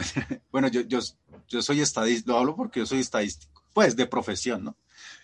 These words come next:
Eso fue lo que estudié. Entonces, claro, mi profesor decía, Si tú tienes, si tú conoces, eh, tú no conoces a Dios, ¿cierto? Tú no conoces a Dios.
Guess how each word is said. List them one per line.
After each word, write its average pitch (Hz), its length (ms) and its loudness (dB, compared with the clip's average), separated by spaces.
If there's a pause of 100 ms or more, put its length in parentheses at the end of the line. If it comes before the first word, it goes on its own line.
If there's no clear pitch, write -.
(120)
Eso 107 200 -4
fue 127 100 4
lo 131 120 2
que 143 100 0
estudié. 113 440 0 (280)
Entonces, 143 540 2 (920)
claro, 147 260 4
mi 135 100 2
profesor 127 480 0
decía, 143 500 4 (1200)
Si 135 260 -4
tú 143 180 -4
tienes, 170 420 0
si 147 140 -2
tú 160 140 -2
conoces, 208 520 2
eh, 151 320 0
tú 190 100 0
no 226 120 6
conoces 196 460 4
a 123 120 2
Dios, 101 520 -8 (680)
¿cierto? 135 300 -6
Tú 185 120 -2
no 208 120 2
conoces 185 460 0
a 107 100 -4
Dios. - 440 -18